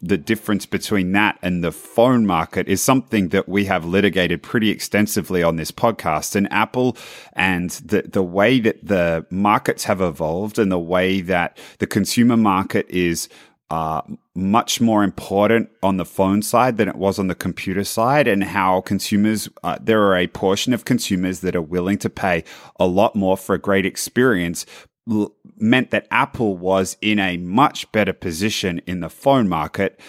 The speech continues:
than it was in the P C market. In fact, this is one of the things that we've been talking about since day one, how,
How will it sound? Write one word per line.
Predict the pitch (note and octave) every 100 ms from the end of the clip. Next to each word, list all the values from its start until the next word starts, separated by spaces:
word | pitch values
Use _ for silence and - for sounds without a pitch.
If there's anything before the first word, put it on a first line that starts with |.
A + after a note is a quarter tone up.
| -
than | F#2+ G2+
it | -
was | F2+ F#2+ F2+ F2+ -
in | G2+
the | F#2
P | - A2+
C | - C3
market. | F#2 - -
In | C3
fact, | D3 C#3
this | D3+ D#3+ F3+
is | D3
one | E3
of | D#3 C#3
the |
things | C#3 G3+ A2+
that | A2
we've | G#2+ B2
been | A#2+ A#2+
talking | G2+ D3 - G#2+
about | F#2+ F#2+ -
since | G#2+ -
day | A#2+ A#2+
one, | A#2 C3+ E2+
how, | F#2+ G#2+ G2